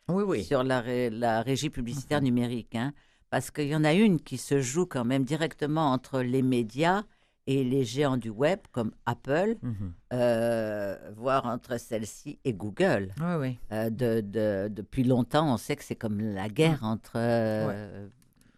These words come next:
Speaker 2: Apple et Google, hein.
Speaker 1: Mais enfin, écoute, imaginez, vous, euh, tous les gens qui retiraient leur pub.
Speaker 2: Mais c'est fou, hein,
Speaker 1: <laughs>
Speaker 2: c'est fou,
Speaker 1: Je veux
Speaker 2: c'est
Speaker 1: dire,
Speaker 2: fou,
Speaker 1: c'est
Speaker 2: hein.
Speaker 1: et c'est sûr qu'il va y avoir des solutions qui vont être trouvées puis à court terme parce que,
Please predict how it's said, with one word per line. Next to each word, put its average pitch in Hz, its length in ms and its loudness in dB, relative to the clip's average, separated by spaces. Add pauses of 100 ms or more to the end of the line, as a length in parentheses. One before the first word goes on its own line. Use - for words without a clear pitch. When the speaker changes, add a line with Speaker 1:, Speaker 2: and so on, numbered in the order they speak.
(340)
Speaker 2:
Apple 127 360 -2
et 117 60 -4
Google, 113 440 -2
hein. 131 200 -6 (200)
Speaker 1:
Mais 151 140 -2
enfin, 123 260 -2 (240)
écoute, - 380 -10
imaginez, 113 800 -2
vous, 113 400 -8
euh, 101 180 -6
tous 160 120 -2
les 147 160 0
gens 151 200 -2
qui 151 160 -2
retiraient 135 440 -2
leur 127 220 -2
pub. 147 400 -4
Speaker 2:
Mais 135 100 4
c'est 160 180 0
fou, 247 160 0 (140)
hein, 196 200 4
Speaker 1:
<laughs> - 20 -2
Speaker 2:
c'est - 220 4
fou, 339 160 0
Speaker 1:
Je 175 60 4
veux 175 40 -2
Speaker 2:
c'est 180 80 2
Speaker 1:
dire, 175 80 4
Speaker 2:
fou, 370 120 2
Speaker 1:
c'est 190 100 4
Speaker 2:
hein. 196 220 2 (440)
Speaker 1:
et 107 300 -2
c'est 175 180 0
sûr 214 260 0
qu'il 196 140 0
va 160 100 2
y 156 80 2
avoir 151 200 0
des 147 100 -2
solutions 160 480 -4
qui 156 140 -6
vont 143 120 -4
être 147 140 -4
trouvées 147 400 -2
puis 147 280 -4
à 139 120 -2
court - 300 -4
terme 160 320 0
parce 135 340 -6
que, 143 100 -4